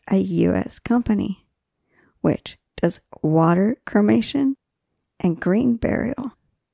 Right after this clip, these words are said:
Water cremation is a process where workers put a dead body into water and they mix it with some other substances. When the process ends,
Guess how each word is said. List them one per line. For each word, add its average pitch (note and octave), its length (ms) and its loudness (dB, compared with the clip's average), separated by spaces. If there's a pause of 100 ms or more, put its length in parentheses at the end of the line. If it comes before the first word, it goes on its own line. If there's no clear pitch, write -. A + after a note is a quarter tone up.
(500)
Water A#3 260 6
cremation F#3 680 -2
is F#3+ 180 -2
a F#3 60 -2
process - 920 -6 (580)
where F3+ 140 6
workers F3+ 460 2
put - 240 -4
a F3+ 100 0
dead A3 440 0
body F#3 560 -4 (120)
into F3+ 320 0
water G#3+ 600 0 (1040)
and F3 140 4
they F3+ 100 4
mix - 400 2
it - 240 -2 (160)
with - 340 0
some - 360 0
other - 280 -2 (160)
substances. - 1080 -4 (1080)
When E3+ 160 4
the D#3 60 2
process D#3+ 680 -4
ends, G3+ 540 -2